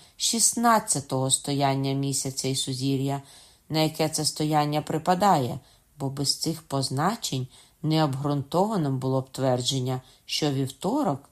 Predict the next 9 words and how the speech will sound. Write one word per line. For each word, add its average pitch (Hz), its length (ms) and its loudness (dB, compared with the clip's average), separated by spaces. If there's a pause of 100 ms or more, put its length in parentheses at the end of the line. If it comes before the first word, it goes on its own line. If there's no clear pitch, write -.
день 135 180 -2
планети 135 540 -4
Марса, 147 520 -2 (440)
точно 165 420 2
вказує 143 520 4
на 143 140 -2
смерть 139 420 -2
великих 135 520 -2
людей, 147 360 -4